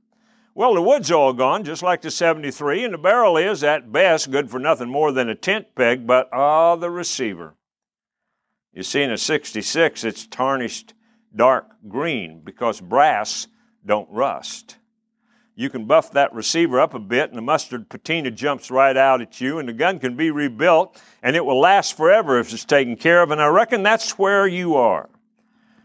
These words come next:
The Lord don't see you as going back to dirt, boys.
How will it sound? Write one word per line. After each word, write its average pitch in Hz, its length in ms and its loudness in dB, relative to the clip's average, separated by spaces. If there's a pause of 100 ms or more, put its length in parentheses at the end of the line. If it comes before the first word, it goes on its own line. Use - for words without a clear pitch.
(400)
The - 80 -14
Lord 117 260 2
don't 107 220 0
see 127 180 0
you 104 200 2
as 85 100 -6
going 98 300 -2
back 98 240 2
to 82 80 -12
dirt, 90 400 -2
boys. 80 420 -10